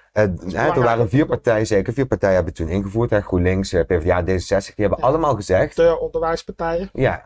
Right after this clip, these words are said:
Speaker 1: die hebben allemaal gezegd, eh, naar aanleiding ook van druk van de studentenbeweging, van ons. Nou, dat leenstelsel is een fout geweest. Alleen Rutte die blijft erbij staan. Die geeft inderdaad het argument
Speaker 2: Mm.
Speaker 1: dat jij, eh, het gaf. En, eh, wat wij dan zeggen, ja, er wordt wel altijd gezegd als student, eh, ga je later een hoop verdienen.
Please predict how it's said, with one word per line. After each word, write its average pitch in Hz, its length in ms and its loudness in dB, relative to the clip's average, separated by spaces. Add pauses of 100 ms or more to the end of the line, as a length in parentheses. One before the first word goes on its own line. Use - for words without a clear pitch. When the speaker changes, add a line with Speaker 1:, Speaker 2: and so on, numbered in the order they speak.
Speaker 1:
die 101 120 -2
hebben 95 200 2
allemaal 113 240 0
gezegd, 104 400 0
eh, 143 120 2
naar 95 140 -2
aanleiding 92 360 0
ook 80 80 -6
van 82 120 -4
druk 95 300 -4
van 107 100 -6
de 87 60 -6
studentenbeweging, 117 600 -4
van 85 160 -8
ons. 87 360 -8 (220)
Nou, 92 260 -2
dat 95 140 0
leenstelsel 120 580 2
is 90 100 -4
een 85 80 -4
fout 127 320 0
geweest. 73 380 -8
Alleen 107 220 2
Rutte 113 200 0
die 87 100 -4
blijft 85 240 0
erbij 78 200 -4
staan. 113 260 -2
Die 120 80 0
geeft 123 180 0
inderdaad 110 280 2
het 113 120 -10
argument 90 400 -4
Speaker 2:
Mm. 87 60 -4
Speaker 1:
dat 87 140 -6
jij, 90 280 2 (300)
eh, 82 280 0
het 80 140 0
gaf. - 260 -2
En, 85 260 -2 (260)
eh, 90 220 0
wat 101 160 2
wij 120 180 2
dan 127 140 2
zeggen, 104 260 0
ja, 131 260 0
er 113 80 -4
wordt 127 180 0
wel - 100 -2
altijd 123 260 -2
gezegd 110 260 -2
als 113 140 -2
student, 113 460 -2 (240)
eh, 101 140 -2
ga 117 120 0
je 113 100 2
later 107 260 0
een 95 60 -4
hoop 95 140 0
verdienen. 95 360 -2